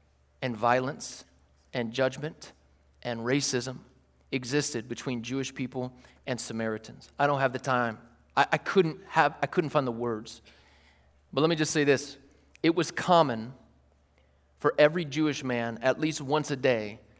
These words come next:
to pray a prayer, something along these lines. "God, I thank you, and I know that I will not see Samaritans in the resurrection." It'd be similar to you saying, "God, thank you so much. I will not see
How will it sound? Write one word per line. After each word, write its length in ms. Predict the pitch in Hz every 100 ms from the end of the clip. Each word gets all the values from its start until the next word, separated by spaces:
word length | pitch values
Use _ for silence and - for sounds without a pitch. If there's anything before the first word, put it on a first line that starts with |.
| _ _
to 80 | -
pray 220 | - 143
a 60 | 123
prayer, 440 | - 139 123 117
something 440 | 110 - 175 - 147
along 260 | 135 123
these 200 | 120 113
lines. 360 | 113 104 101 - _ _ _ _ _ _ _ -
"God, 220 | 139 135
I 140 | 131 120
thank 520 | - - 156 147 -
you, 280 | 107 107 110 _ _ _ _ _ _ _
and 160 | 139 139
I 140 | 123
know 640 | 127 135 135 110 101 117 - _ _
that 180 | 131 123
I 100 | 117
will 160 | 117
not 300 | 120 123 127
see 240 | - - 123
Samaritans 640 | - 117 120 117 117 110
in 80 | 110
the 80 | 110
resurrection." 600 | 117 113 110 110 - - - _ _ _ _ _ _ _ _ _ _ _ _ _ _ _ _ _ _
It'd 100 | 139
be 100 | 135
similar 300 | 139 165 156
to 60 | 135
you 220 | 131 139
saying, 420 | 127 131 117 110
"God, 240 | 107 127 113
thank 280 | - 131 123
you 60 |
so 200 | 117 139
much. 240 | 127 107 117
I 100 | 113
will 120 | 117
not 240 | 120 123
see 320 | - 127 113